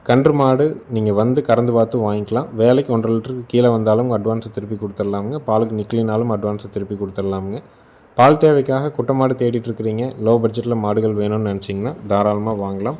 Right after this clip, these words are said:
விற்பனை விலை வந்து பார்த்தீங்கன்னா, முப்பத்தி மூவாயிரம் ரூபாய்ங்க. ஈத்து மூணாம் ஈத்து, கண்ணு கிடாரி கண்ணு, கறவைக்கு கால் அணைக்கணும். பாலோட அளவீடு ரெண்டு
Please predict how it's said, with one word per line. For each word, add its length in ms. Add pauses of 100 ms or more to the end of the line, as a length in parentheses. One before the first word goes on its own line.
(100)
விற்பனை 300 (100)
விலை 180 (100)
வந்து 240
பார்த்தீங்கன்னா, 460 (580)
முப்பத்தி 460 (420)
மூவாயிரம் 560 (240)
ரூபாய்ங்க. 480 (400)
ஈத்து 360 (160)
மூணாம் 340
ஈத்து, 240 (240)
கண்ணு 240 (100)
கிடாரி 380
கண்ணு, 260 (180)
கறவைக்கு 520
கால் 260
அணைக்கணும். 400 (160)
பாலோட 360
அளவீடு 340
ரெண்டு 180